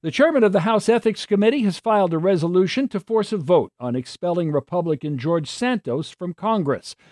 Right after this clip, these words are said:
The resolution was announced a day after the Ethics Committee issued a withering report detailing evidence that Santos converted campaign donations for his personal use.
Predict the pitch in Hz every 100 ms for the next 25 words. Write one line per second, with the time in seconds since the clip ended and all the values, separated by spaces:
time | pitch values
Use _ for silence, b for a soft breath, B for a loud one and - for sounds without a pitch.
0 | b b - 120 123 117 139 131 196 151
1 | 117 120 143 147 127 110 98 151 160 131
2 | 131 131 120 117 131 151 147 120 - 127
3 | 135 180 151 151 139 120 98 117 269 240
4 | 151 117 107 - 170 202 - b b b
5 | 104 139 143 123 117 156 143 135 190 -
6 | - 87 - 175 160 - 151 131 127 123
7 | 151 147 123 - 139 123 202 233 139 110
8 | 143 151 165 160 - - 147 160 147 -
9 | 196 - 95 101 110 135 90 -